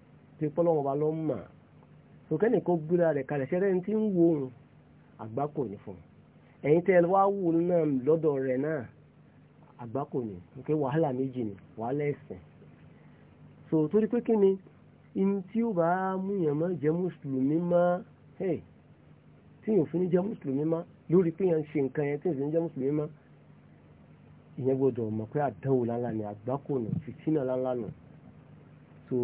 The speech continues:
náà làwọn oníjàlábí wa sọ di iṣẹ́. So, oníjàlábí tó bá ní, "Èmi ò mọ iṣẹ́ wò," iṣẹ́, irinṣẹ́ jàlábí rẹ̀ ò pé, yes,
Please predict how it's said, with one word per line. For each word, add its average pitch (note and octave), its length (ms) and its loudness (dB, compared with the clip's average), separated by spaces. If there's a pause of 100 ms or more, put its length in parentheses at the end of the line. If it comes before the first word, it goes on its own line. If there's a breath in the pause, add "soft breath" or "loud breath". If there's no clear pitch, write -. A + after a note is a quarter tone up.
náà D#3 140 4
làwọn A#2 640 -4 (140)
oníjàlábí C3 680 -4
wa A#2+ 220 -4 (120)
sọ A2+ 80 -12 (180)
di A2+ 220 -8 (200)
iṣẹ́. C#3 540 -4 (1040)
So, C3+ 100 -2 (120)
oníjàlábí D3 520 2
tó C#3+ 100 -2
bá D3 120 -2
ní, D3+ 160 -2
"Èmi B2 160 0
ò A#2 120 -2
mọ A#2 160 -4
iṣẹ́ D3 340 -2
wò," C#3+ 360 -2 (1600)
iṣẹ́, C3 220 -4
irinṣẹ́ C3+ 380 2
jàlábí C#3 360 0 (100)
rẹ̀ G#2+ 120 -8
ò G2+ 100 -8 (220)
pé, C#3+ 220 -2 (680)
yes, A#2+ 200 -8